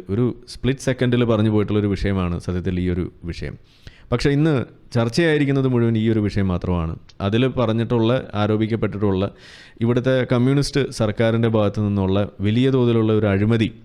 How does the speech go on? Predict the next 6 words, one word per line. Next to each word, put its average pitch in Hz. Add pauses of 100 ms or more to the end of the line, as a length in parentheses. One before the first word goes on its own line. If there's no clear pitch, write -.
(300)
അതിനെക്കുറിച്ചുള്ള 120 (500)
ഒരു 147
കാര്യം 113
പോലും 92 (100)
ഇവിടെ 95
ചർച്ചയാകാതെ 92